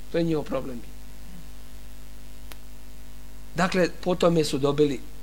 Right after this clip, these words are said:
naziv Israilijati. Samim tim, tefsir kako se proširivao,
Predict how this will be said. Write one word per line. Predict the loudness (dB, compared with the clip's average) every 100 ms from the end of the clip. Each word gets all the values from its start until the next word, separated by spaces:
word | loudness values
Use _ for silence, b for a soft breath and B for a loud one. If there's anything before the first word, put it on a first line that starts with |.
| -6
naziv | -4 -2 0
Israilijati. | 2 2 0 -2 -4 -6 -6 -6 B B B B B B -6 -6 -6 -6 -6 -4
Samim | 2 6 10 12 12 12
tim, | 10 10 8 2 -6 -6 -6 4
tefsir | 8 8 8 8 8
kako | 8 6 8
se | 8 10
proširivao, | 10 10 8 10 10 10 8